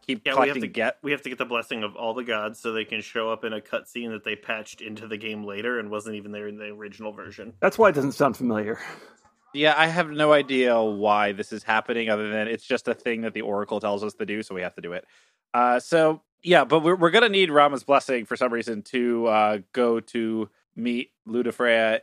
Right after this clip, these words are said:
Speaker 1: in Altissia at the Walls of Water. So Ignis tells us that, uh, Gentiana is actually a spirit loyal to Ludifrea and is not actually a real person, even though she looks like one. And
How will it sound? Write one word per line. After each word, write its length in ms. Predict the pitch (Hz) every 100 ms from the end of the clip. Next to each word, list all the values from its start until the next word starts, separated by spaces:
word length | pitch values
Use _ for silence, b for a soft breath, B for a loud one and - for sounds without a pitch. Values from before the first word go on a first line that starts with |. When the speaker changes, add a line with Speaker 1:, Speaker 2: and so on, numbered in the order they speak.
| -
Speaker 1:
in 200 | 113 110
Altissia 840 | 110 101 151 143 135 120 107 110 - _
at 200 | 117 -
the 140 | 113 104
Walls 360 | 101 107 110
of 120 | 101
Water. 420 | 90 110 98 92 - _ - _ _ _ _ _ _ _ _
So 160 | 107 110 _ _ _
Ignis 220 | 156 156
tells 280 | - 135 127
us 200 | 131 120 -
that, 280 | 131 127 127
uh, 160 | 120
Gentiana 380 | 117 123 135 135
is 100 | 127
actually 280 | 165 - 185
a 60 |
spirit 380 | 165 - 202 196
loyal 280 | 151 175 180
to 100 | 175
Ludifrea 380 | 160 165 196 196
and 80 | 131
is 80 | 123
not 180 | 180 -
actually 300 | 170 - 208
a 60 | 202
real 160 | 214
person, 300 | 208 208 214 170
even 120 | 120
though 120 | 117
she 120 | 113
looks 180 | 117 117
like 160 | 131 127
one. 220 | 135 135 _ _ _ _ _
And 460 | 131 135 131 131